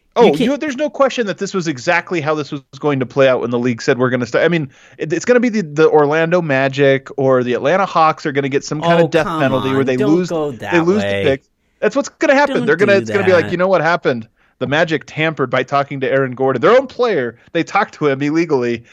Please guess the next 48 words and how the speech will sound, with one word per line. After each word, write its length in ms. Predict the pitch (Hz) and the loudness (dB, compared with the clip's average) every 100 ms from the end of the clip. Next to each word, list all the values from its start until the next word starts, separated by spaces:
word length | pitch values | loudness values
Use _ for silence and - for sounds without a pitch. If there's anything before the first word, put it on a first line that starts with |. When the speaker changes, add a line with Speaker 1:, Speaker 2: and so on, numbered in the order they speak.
| _ | _
Speaker 1:
and, 400 | - 135 131 127 | 0 4 4 2
uh, 260 | 131 123 120 | 2 4 4
you 180 | 123 143 | 2 -2
lose 220 | 147 147 | 0 0
your 100 | 143 | 0
first 240 | 135 139 131 | -2 -2 0
round 220 | 131 117 | 0 0
draft 240 | 123 104 - | -2 -6 -8
pick. 240 | - - _ _ | -14 -16 _ _
Speaker 2:
I 80 | 156 | -4
mean, 480 | 190 208 208 202 180 - _ _ _ _ _ _ _ _ | -2 -2 -2 -4 -8 -16 _ _ _ _ _ _ _ _
it 60 | |
Speaker 1:
Tanking, 240 | - 208 202 | -4 -2 0
Speaker 2:
depends. 200 | 214 170 | 2 2
Speaker 1:
or 180 | 165 151 _ _ | 2 -4 _ _
collusion's 560 | - 185 247 269 254 220 | -6 -2 0 0 -2 -4
fixed, 500 | - 294 - - - - | 0 0 0 -8 -14 -6
everyone. 480 | 214 208 - 226 196 | -2 -2 -2 -4 -6
<laughs> 60 | _ _ _ - _ 415 _ 349 - 285 - - - - - _ 254 247 - - _ - _ - - _ _ _ _ _ _ _ _ 214 - 381 320 | _ _ _ -20 _ -16 _ -8 -4 -6 -4 -10 -10 -12 -14 _ -8 -8 -12 -16 _ -18 _ -20 -20 _ _ _ _ _ _ _ _ -16 -14 -8 -2
Solved 340 | 240 277 220 | 2 2 2
it. 280 | 208 202 _ _ - - _ | 0 -2 _ _ -20 -20 _
Speaker 2:
I, 220 | 147 170 | -8 -2
I 40 | 202 | 0
do 140 | 220 | 0
Speaker 1:
Ladies 160 | 254 262 | -2 -2
Speaker 2:
think 120 | 262 | -2
Speaker 1:
and 60 | 247 | 0
Speaker 2:
that, 40 | |
Speaker 1:
gentlemen, 280 | 190 180 147 | 0 2 0
Speaker 2:
I 40 | |
do 180 | 151 185 | -2 -2
think 200 | 202 214 | -2 0
Speaker 1:
we 60 | 143 | 0
Speaker 2:
that 60 | 131 | 0
the 60 | |
Speaker 1:
got 100 | 196 | 0
it. 20 | 180 | 0
Speaker 2:
Milwaukee, 420 | 170 175 185 170 | 0 0 -4 -8
the 140 | 160 | -4
Milwaukee 440 | 165 160 170 180 196 | -2 0 -2 -4 -6
Bucks 280 | 208 165 | -6 -8
shouldn't 300 | - 165 160 | -10 -8 -8
be 120 | 156 160 | -6 -6
allowed 360 | 147 143 143 | -6 -6 -6
to 100 | - | -8
re-sign 500 | 135 127 123 135 123 | -10 -10 -10 -10 -8
Giannis 380 | 117 120 165 117 | -8 -8 -8 -10
anymore. 400 | 104 98 85 110 | -12 -12 -16 -20